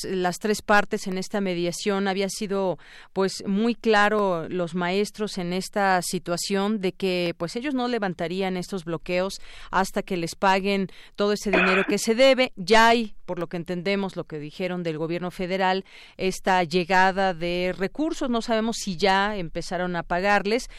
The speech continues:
y de alguna manera, pues, este conflicto, pues, no es nuevo de la cente en otros estados también, pero en este caso ahora en Michoacán. Entonces, para las próximas horas, pues, posiblemente, posiblemente, Dalia, entonces ya se llegue a algún acuerdo.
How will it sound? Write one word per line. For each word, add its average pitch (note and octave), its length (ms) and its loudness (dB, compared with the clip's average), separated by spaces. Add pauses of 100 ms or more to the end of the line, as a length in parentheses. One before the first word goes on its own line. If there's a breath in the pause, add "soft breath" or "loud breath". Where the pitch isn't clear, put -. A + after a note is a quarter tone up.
(240 loud breath)
y A3 280 -2
de G#3 120 4
alguna G3+ 320 2
manera, G3 480 4
pues, - 240 -6
este F#3+ 640 -2
conflicto, G3+ 1000 2 (280 loud breath)
pues, F3+ 160 0
no G3+ 180 6
es A3 120 4
nuevo G#3 480 4
de E3+ 120 0
la D#3+ 140 -2
cente G#3+ 600 2 (280 loud breath)
en E3 200 -4
otros G3 360 -6
estados F#3 480 -4
también, F#3 260 -4
pero A3 140 0
en E3 100 -4
este F3+ 220 -6
caso F#3 400 0
ahora F3+ 400 2
en F3+ 340 -2
Michoacán. F3 640 -2
Entonces, A#3+ 440 -2 (300 loud breath)
para G#3 180 6
las G#3 220 4
próximas B3 580 4
horas, B3 300 6
pues, G#3 180 0
posiblemente, A#3 1120 4
posiblemente, G3+ 640 -2
Dalia, G3+ 300 2
entonces G3+ 420 -4
ya G3 240 2
se G3 160 -4
llegue F#3 260 -2
a F#3 40 0
algún F3 240 -4
acuerdo. D#3+ 480 -4